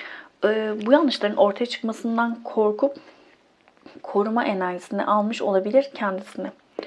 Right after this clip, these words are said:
E, o yüzden de sürekli bir, e, üste çıkma, kavga çıkarıp bir şeylerin üstünü örtme enerjisinde olabilir. Şimdi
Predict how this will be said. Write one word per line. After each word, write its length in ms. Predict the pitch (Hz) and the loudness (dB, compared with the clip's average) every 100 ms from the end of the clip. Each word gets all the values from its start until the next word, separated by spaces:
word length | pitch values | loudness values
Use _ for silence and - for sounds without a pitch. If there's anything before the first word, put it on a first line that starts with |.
| - - - - - | -12 -18 -20 -14 0
E, 160 | 202 - | 2 6
o 120 | 233 | 4
yüzden 320 | 214 196 202 | 4 -2 0
de 200 | 233 247 - - | -2 -2 -8 -6
sürekli 280 | 214 202 226 | -4 -4 -2
bir, 320 | 226 226 - | 0 0 0
e, 200 | 196 196 | 0 0
üste 240 | - - 226 | -4 -4 -4
çıkma, 420 | 208 - 233 233 | -4 -2 -2 0
kavga 320 | - 190 220 | 6 6 6
çıkarıp 340 | 220 - 220 - | -4 -6 -6 -6
bir 60 | |
şeylerin 340 | - 202 214 214 | -4 -2 -2 -6
üstünü 340 | - 226 220 - | -8 -4 -2 2
örtme 460 | 190 190 214 208 196 | 2 2 -4 -2 -2
enerjisinde 840 | 190 190 190 196 196 214 247 277 - | -4 -4 -4 -4 -6 -4 -2 -2 -6
olabilir. 760 | 208 202 233 240 185 - - - - - - _ _ _ - - - - - - | -4 -2 -2 -2 -6 -4 -10 -12 -20 -20 -20 _ _ _ -20 -20 -20 -20 -20 -20
Şimdi 500 | - - 302 196 196 | -6 0 0 0 -4